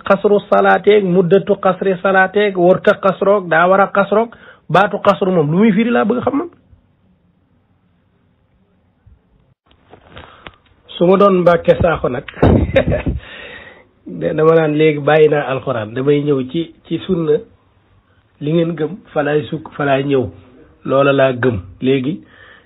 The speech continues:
damay sukkandiku ci xadiisu Aïcha bi nga xam ne gëm naa ne wér na, dégg nga,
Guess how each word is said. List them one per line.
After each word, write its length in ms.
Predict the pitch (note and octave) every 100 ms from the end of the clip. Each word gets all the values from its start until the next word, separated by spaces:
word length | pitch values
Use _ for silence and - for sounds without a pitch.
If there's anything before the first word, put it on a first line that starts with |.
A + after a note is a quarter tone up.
| -
damay 240 | C3 D3+ D3
sukkandiku 440 | D#3+ E3+ D3 C3+ C3+
ci 100 | D3+
xadiisu 380 | F3 D#3+ D#3
Aïcha 340 | D3 D3 C#3+ C#3
bi 140 | D3
nga 80 | D3+
xam 100 | D3
ne 60 | C#3+
gëm 240 | B2+ D#3+ E3
naa 160 | D#3
ne 120 | C#3+ C3
wér 220 | C#3+ C3
na, 100 | A#2+ F3+ _ _ _ _ - _ _
dégg 180 | C3+ C#3
nga, 140 | C3